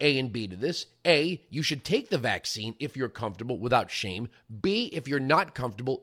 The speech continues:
don't take it without shame. I think I've been pretty clear and, and pretty consistent through all of this.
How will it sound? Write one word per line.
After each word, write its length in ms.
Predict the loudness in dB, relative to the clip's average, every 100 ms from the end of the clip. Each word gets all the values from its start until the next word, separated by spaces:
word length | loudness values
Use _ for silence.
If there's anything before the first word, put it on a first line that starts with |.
| -4
don't 300 | 4 4 4
take 200 | -6 -10
it 120 | -10 -20 -2
without 360 | 2 4 4
shame. 320 | 2 -2 -4 -8 _ _ _ _ _ _ _ _ _ _ _ _ _ _ _ _ _ _ _ _
I 140 | 6
think 240 | 8 6 4
I've 140 | 4
been 120 | 4
pretty 280 | 0 -2 -2
clear 400 | -4 0 4 4
and, 240 | 4 0 0
and 140 | -6
pretty 260 | 0 0 0
consistent 720 | -2 -6 0 2 2 -2 -4
through 180 | -2 0
all 220 | 2 2
of 140 | -2 -6
this. 320 | -8 -6